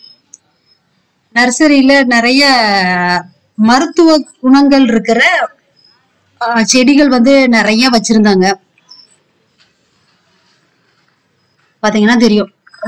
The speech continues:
நாகமல்லி எனக்கு டிஃப்ரெண்டா இருந்தது, அதனால வந்து இதை மட்டும் ஃபோக்கஸ் பண்ணி எடுத்துச்சு. நிறைய இது ஃபோக்கஸ் பண்ணி எடுத்தோம். அப்ப தெரிஞ்சது, அப்புறம் வெளியே விட்டு வந்ததுக்கு அப்புறம் எல்லாமே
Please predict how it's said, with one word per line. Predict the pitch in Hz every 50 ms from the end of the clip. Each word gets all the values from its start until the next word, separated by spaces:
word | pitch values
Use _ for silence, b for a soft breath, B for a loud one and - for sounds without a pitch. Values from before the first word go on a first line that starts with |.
| 226 220 220
நாகமல்லி | 214 240 277 285 302 262 254 240 220 220 220 202 208
எனக்கு | 208 202 202 -
டிஃப்ரெண்டா | 233 - 294 285 269 311 294 247
இருந்தது, | 220 214 214 208 226 254 254 226
அதனால | 214 220 226 233 247 240 226 226
வந்து | 220 220 233 262 269 269 240 220
இதை | 226 226 226
மட்டும் | 226 214 - 247 254 247 233 214 - -
ஃபோக்கஸ் | 247 247 247 - 240 - - -
பண்ணி | 208 214 214 202
எடுத்துச்சு. | 180 196 190 - 311 294 311
நிறைய | 302 - - 294 320 311
இது | 294 320 269 277
ஃபோக்கஸ் | 277 277 - 233 - -
பண்ணி | 262 240 233 226 208
எடுத்தோம். | 208 - 254 392 392 - _ _ _ _ _ _ _ _ _ _ - 202
அப்ப | 220 - - - 320
தெரிஞ்சது, | 320 320 320 339 320 311 330
அப்புறம் | 302 302 269 233
வெளியே | 247 262 302 330
விட்டு | 320 294 285 269
வந்ததுக்கு | 262 247 262 240 247
அப்புறம் | 240 269 294 262
எல்லாமே | 247 247 254 262